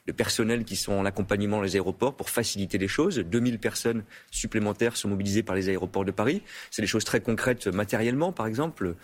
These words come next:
Quand vous prenez un bagage, il faut généralement le vider pour vérifier tout son contenu.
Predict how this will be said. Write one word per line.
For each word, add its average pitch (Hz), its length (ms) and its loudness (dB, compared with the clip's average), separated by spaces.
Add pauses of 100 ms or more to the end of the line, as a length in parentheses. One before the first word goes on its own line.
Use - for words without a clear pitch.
(180)
Quand 101 100 0
vous 92 160 -2
prenez 104 300 0
un 92 60 0
bagage, 101 480 2 (360)
il 101 80 -10
faut 110 140 0
généralement 104 520 2
le 101 120 2
vider 120 440 2 (300)
pour 98 180 0
vérifier 107 360 0
tout - 120 -8
son 107 140 -2
contenu. 147 420 0